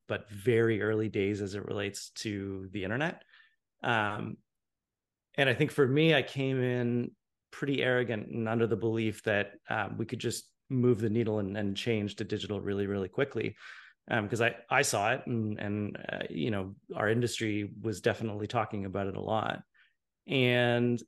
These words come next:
that in hindsight was not the right approach. Um, and so that took, uh, years of, of change management and helping people understand that,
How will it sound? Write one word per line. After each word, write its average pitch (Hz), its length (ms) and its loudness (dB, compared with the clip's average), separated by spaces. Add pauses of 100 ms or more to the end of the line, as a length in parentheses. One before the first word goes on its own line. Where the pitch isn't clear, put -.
(440)
that 135 560 2
in 139 120 0
hindsight 123 640 0
was 113 160 -2
not 143 500 0 (500)
the 123 160 0
right 98 220 0
approach. - 560 -8 (560)
Um, 110 560 4
and 135 100 0
so 131 200 4
that 147 260 2
took, 214 380 2 (320)
uh, 113 240 2 (120)
years 135 520 6
of, 113 280 2
of 101 240 -4 (120)
change 107 260 -2
management 135 560 2
and 113 80 -4
helping 123 300 -2
people 117 260 -2
understand 117 640 2
that, 110 140 -2